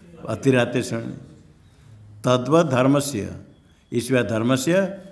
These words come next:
कर्तुम अकर्तुम शक्यत्वम उक्त्वा। धर्म इसे कर सकता है, नहीं भी कर सकता है। और अन्यथा कर्तुम शक्यत्व कैसे?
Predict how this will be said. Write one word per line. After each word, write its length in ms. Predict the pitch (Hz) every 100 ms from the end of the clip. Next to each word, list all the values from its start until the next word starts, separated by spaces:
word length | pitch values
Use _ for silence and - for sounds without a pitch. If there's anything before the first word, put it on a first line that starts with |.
| - -
कर्तुम 680 | 120 120 - - 160 170
अकर्तुम 760 | 127 - 135 131 - 165 165 160 -
शक्यत्वम 800 | 120 - - 113 110 139 139 104
उक्त्वा। 400 | 85 - 85 - - _ _ _ _
धर्म 300 | 104 120 127
इसे 200 | 135 131
कर 160 | - 135
सकता 260 | 139 160 143
है, 100 | 104
नहीं 120 | 117
भी 100 | 139
कर 120 | 147
सकता 280 | 143 135 127
है। 320 | - - - _ _ _ _ _ - - -
और 80 | 117
अन्यथा 400 | 117 127 143 156
कर्तुम 320 | 156 147 160
शक्यत्व 440 | 143 147 156 147 147
कैसे? 300 | 160 165